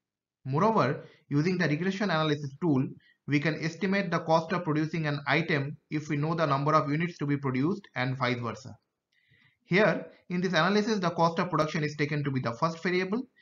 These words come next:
and the units produced are considered to be the second variable. Let us take another example. Consider the table comprising of the date and the corresponding market share price of a firm, recorded every day for the past one year.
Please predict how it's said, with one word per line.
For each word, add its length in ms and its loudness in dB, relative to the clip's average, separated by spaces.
and 160 0
the 100 0
units 340 0
produced 440 0
are 140 2
considered 420 -4
to 80 -6
be 80 -4
the 120 -4
second 380 -2
variable. 320 -10
Let 160 0
us 100 -4
take 180 0
another 280 0
example. 480 -2
Consider 360 2
the 140 2
table 320 2
comprising 640 2
of 160 0
the 220 0
date 420 2
and 160 0
the 60 0
corresponding 560 2
market 340 2
share 300 0
price 320 2
of 180 -2
a 60 -4
firm, 360 0
recorded 500 4
every 260 0
day 220 4
for 140 0
the 120 -2
past 280 4
one 260 -4
year. 300 -4